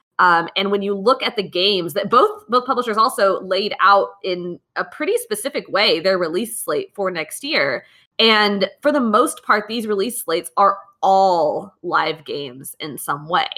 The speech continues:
And I thought, I thought it was kind of an interesting comparison for a couple of reasons, because we're looking, we're looking at the new console generation coming up. Um, we're looking at, you know, Microsoft and Sony coming out with new consoles. Nintendo's already got the Switch. And I know, I,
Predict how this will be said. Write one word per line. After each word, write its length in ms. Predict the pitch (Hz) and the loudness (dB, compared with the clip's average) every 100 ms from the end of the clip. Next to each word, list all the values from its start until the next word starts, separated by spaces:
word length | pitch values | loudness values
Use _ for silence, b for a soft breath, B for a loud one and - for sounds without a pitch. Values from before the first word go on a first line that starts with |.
| - _ _ _ _ _ | -16 _ _ _ _ _
And 300 | 233 233 233 233 | 0 2 2 0
I 80 | 269 | 4
thought, 340 | 330 494 480 - | 6 6 4 0
I 60 | |
thought 160 | - 440 | 2 2
it 60 | 539 | 2
was 100 | - | -2
kind 320 | - 330 392 | -4 -2 0
of 60 | 330 | -2
an 80 | |
interesting 640 | - 254 277 - 269 247 233 | -4 -8 -8 -8 -6 -6 -8
comparison 540 | 233 226 233 233 226 | -8 -6 -4 -4 -6
for 100 | 208 | -8
a 60 | 185 | -6
couple 280 | - - 240 | -6 -6 -4
of 140 | 202 | -6
reasons, 460 | 151 127 104 127 - | -6 -10 -10 -14 -14
because 420 | 208 226 214 196 202 | -10 -2 -2 -2 -8
we're 160 | 220 | -4
looking, 500 | 240 254 269 302 285 277 | -2 -2 -4 -6 -4 -2
we're 60 | 262 | -2
looking 240 | 294 349 | -2 -4
at 80 | 285 | -4
the 40 | |
new 120 | 240 | -4
console 320 | 220 180 175 185 | 0 0 0 -6
generation 440 | 151 101 - 95 | -12 -12 -14 -18
coming 300 | - - - | -20 -18 -12
up. 120 | - - - | -12 -12 -10
Um, 180 | 170 160 | -6 -6
we're 80 | 170 | -8
looking 300 | 175 175 165 | -10 -10 -10
at, 80 | |
you 60 | 160 | -10
know, 60 | 156 | -6
Microsoft 520 | 170 165 185 175 170 | -6 -4 0 0 0
and 80 | 165 | -6
Sony 280 | 220 208 | -4 -2
coming 200 | 208 180 | -4 -4
out 80 | 170 | -6
with 80 | - | -6
new 100 | 165 | -4
consoles. 460 | - 170 170 170 160 B B | 2 2 2 -2 -2 B B
Nintendo's 300 | - 185 202 | -8 0 2
already 160 | 175 170 | 4 2
got 120 | 160 | -2
the 60 | - | -10
Switch. 440 | - 220 208 - - b b _ | -2 2 0 -2 -16 b b _
And 340 | 208 214 214 208 - | 2 4 4 2 0
I 100 | 254 | 2
know, 440 | 294 311 302 269 | 6 8 8 6
I, 120 | 349 | 2